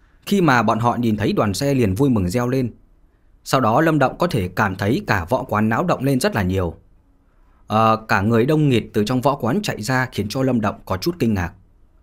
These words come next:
Võ quán Ưng Chi này quả thật so với cả võ quán Cuồng Đao ở trấn Thanh Dương thì mạnh hơn rất là nhiều lần. Tin Khương Lôi trở về đã chuyển ra,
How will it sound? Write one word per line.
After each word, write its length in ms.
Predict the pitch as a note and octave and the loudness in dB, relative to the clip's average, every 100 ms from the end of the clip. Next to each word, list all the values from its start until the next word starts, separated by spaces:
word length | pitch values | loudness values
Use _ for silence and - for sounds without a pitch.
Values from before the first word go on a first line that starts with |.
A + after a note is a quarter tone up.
| - _ _ _ _ - | -20 _ _ _ _ -6
Võ 140 | A2+ | -2
quán 220 | C3+ A2+ C#3 | 0 2 2
Ưng 160 | E3 | 2
Chi 180 | C#3+ D3+ | 2 0
này 180 | A#2+ F#2+ | 0 0
quả 180 | - G2 | 0 0
thật 160 | G2+ | -2
so 160 | G#2 B2+ | -2 -2
với 120 | E3 | -2
cả 200 | E3 G2 | -2 -2
võ 180 | D#2+ A#2 | -2 -4
quán 240 | - A2 F3+ | -2 -2 0
Cuồng 200 | A2+ G2 | 0 0
Đao 260 | A#2 B2 | 0 0
ở 120 | A2 F2+ | 0 -2
trấn 280 | F#2 A2 | -4 -4
Thanh 160 | D#3 C3+ | -2 -2
Dương 240 | A#2+ C3+ A#2+ | 0 -2 -2
thì 140 | F#2+ | -2
mạnh 200 | F2+ - | -4 -4
hơn 200 | B2 A#2+ | -4 -2
rất 140 | - | -2
là 80 | A#2 | -2
nhiều 200 | F2+ F#2 | -2 -2
lần. 240 | F2+ F2 D2+ - - _ _ _ _ - _ _ _ _ _ - | -2 -4 -4 -12 -20 _ _ _ _ -20 _ _ _ _ _ -2
Tin 180 | C3+ C3+ | 2 2
Khương 180 | C#3 C3+ | 4 4
Lôi 160 | C3 B2+ | 2 2
trở 160 | G2+ | 0
về 220 | F2 G2+ | 0 0
đã 80 | F#2+ | 0
chuyển 260 | C#3+ A2+ F2+ | -2 -2 0
ra, 320 | A2 B2+ A2 | -2 -2 -4